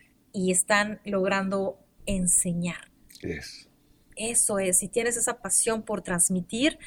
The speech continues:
Speaker 1: vas a encontrar la forma y el canal de hacerlo, ¿no?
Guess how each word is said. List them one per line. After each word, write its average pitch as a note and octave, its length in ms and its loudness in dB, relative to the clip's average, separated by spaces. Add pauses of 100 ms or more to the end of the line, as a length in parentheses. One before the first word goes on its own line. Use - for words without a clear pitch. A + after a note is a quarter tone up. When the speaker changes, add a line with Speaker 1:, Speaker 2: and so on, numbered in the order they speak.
(280)
Speaker 1:
vas G#3+ 320 0
a - 20 -6
encontrar G3 560 -6
la F3+ 160 -4
forma A3 640 0
y F3+ 100 0
el F3 180 -2
canal F#3 480 -6 (320)
de F#3+ 80 -4
hacerlo, F3 580 -4
¿no? - 160 -20